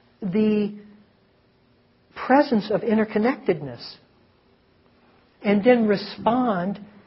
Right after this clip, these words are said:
in generosity once that sense of connection is. The alignment, aligning ourselves up to the qualities of wakefulness, which is just presence, just being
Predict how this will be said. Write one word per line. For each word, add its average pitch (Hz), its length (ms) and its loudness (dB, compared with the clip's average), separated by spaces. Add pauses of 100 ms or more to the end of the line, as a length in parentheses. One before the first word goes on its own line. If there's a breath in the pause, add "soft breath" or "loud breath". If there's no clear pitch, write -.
(200 loud breath)
in 208 180 4
generosity 196 920 2
once 196 480 0
that 180 220 -2
sense 170 300 -8
of - 120 -12
connection 170 520 -4
is. 233 240 0 (1080 loud breath)
The 214 280 2
alignment, 190 840 2
aligning 208 680 2
ourselves 180 580 0
up 196 260 -2 (140)
to 208 340 0 (920 loud breath)
the 180 200 -2
qualities 220 1040 0
of 160 160 -6
wakefulness, 165 720 -4
which 190 240 -4
is 190 160 -6
just - 280 -4
presence, 202 580 -4
just - 240 -12
being 214 320 -6